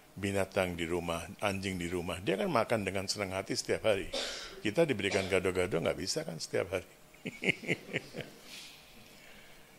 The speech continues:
Jadi ada serapahnya, ada berkahnya juga. Kita menggunakan kemampuan untuk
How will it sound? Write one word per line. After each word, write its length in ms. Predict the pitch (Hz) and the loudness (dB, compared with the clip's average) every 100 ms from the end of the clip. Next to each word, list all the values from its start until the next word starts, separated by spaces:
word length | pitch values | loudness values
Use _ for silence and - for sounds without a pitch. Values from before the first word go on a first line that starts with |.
| - | 8
Jadi 220 | 160 214 | 8 10
ada 240 | - 165 156 | 10 10 8
serapahnya, 880 | - 151 143 - 156 151 170 165 | 8 10 10 10 6 8 4 6
ada 160 | 131 117 | 6 6
berkahnya 560 | 95 98 - 101 104 95 | 6 4 2 0 0 -2
juga. 400 | 90 80 80 - - - - - - - - | -2 -4 -4 -6 -10 -20 -20 -20 -20 -20 -2
Kita 240 | 131 180 | 4 8
menggunakan 800 | 180 151 127 127 123 131 127 123 | 8 6 4 4 4 6 4 4
kemampuan 720 | - 120 123 120 113 156 156 127 | 2 6 6 6 4 6 6 2
untuk 160 | 120 | -4